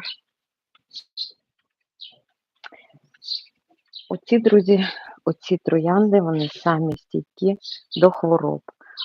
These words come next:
Вони саме найкраще укореняються, саме найкраще приймаються. Е, як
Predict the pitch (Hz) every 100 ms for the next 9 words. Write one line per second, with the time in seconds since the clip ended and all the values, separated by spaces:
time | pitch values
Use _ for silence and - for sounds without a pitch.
0 | - 160 175 180 190 185 175 170 - -
1 | 185 185 - 160 - 160 156 143 143 147
2 | - 156 _ 170 185 175 151 143 160 -
3 | 160 - 151 151 143 143 143 - 160 _
4 | - - - - _ _ _ _ - 165
5 | 151 147 151 190 220